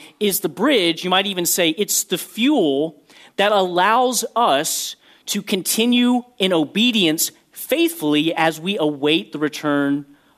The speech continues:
of Jesus. That is, faith is the fuel that allows us to keep following in obedience as we await Christ's return.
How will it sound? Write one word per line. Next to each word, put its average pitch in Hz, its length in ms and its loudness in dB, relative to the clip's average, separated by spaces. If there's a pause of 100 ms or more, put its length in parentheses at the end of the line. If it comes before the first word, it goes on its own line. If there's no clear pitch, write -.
(120)
of 151 140 -2
Jesus. 175 420 0
That 233 160 2
is, 214 260 0
faith 190 680 -2 (320)
is 185 220 -2
the 170 120 -6
fuel 208 480 0
that 165 140 2
allows 165 340 2
us 165 140 -6
to - 100 -8
keep 226 440 -4
following 180 580 0
in 185 160 -2
obedience 151 580 0 (320)
as 151 240 2
we 185 280 -2
await 143 640 0 (360)
Christ's - 720 -2 (300)
return. 131 540 -4